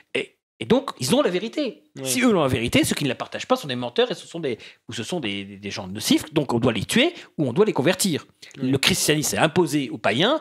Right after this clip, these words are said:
Speaker 1: par la conversion, par la violence, par la persécution.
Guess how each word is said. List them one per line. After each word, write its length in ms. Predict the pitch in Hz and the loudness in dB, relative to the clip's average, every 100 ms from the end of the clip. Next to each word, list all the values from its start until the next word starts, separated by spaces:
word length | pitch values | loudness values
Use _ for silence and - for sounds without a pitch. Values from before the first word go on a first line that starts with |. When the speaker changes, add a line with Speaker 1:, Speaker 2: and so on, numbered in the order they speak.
| - - | -4 -10
Speaker 1:
par 80 | |
la 80 | - | -4
conversion, 640 | - 196 151 - 226 311 285 | 0 2 2 0 0 0 -2
par 160 | 104 | -6
la 100 | 98 | -6
violence, 540 | 101 170 156 247 311 - - - | 0 0 2 0 -2 -8 -16 -8
par 80 | - | -8
la 80 | - | 0
persécution. 640 | 240 - 220 202 185 175 | 0 0 -4 -4 -4 -6